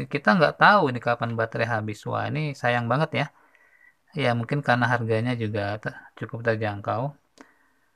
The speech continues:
Tetapi kita jadi nggak tahu baterai habisnya kapan,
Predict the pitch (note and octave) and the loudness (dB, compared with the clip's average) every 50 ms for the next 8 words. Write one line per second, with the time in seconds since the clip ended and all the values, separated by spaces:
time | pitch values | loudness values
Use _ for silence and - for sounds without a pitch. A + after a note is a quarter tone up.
0 | _ _ _ - C3+ - C3+ B2 - - E3 E3+ F3 F3 F3 D#3+ - - _ _ | _ _ _ -8 2 4 4 4 4 4 2 2 2 2 0 -2 -6 -12 _ _
1 | _ _ _ _ _ _ _ _ _ _ - - C#3 - F3 C#3+ C3 B2 B2+ A#2 | _ _ _ _ _ _ _ _ _ _ -6 -2 2 2 2 2 4 2 2 2
2 | A#2 A#2+ - - A2+ A2 A#2 C#3+ D#3+ D#3+ D3 B2+ A#2+ A#2 - - B2 A#2 A2+ A#2 | 2 2 4 4 4 6 6 4 2 4 6 6 6 6 4 2 2 2 4 4
3 | A#2 A2 A2 A2 - - - - A2+ A2 G#2+ G#2+ G#2+ A2 A2 - - G2+ G2+ G2+ | 2 0 -2 -4 -6 -6 -4 -2 0 0 0 0 0 -4 -4 0 0 0 0 0
4 | - - A#2+ A#2 C3 D3 D3+ C#3+ C3 | 2 2 4 4 4 4 2 -2 -4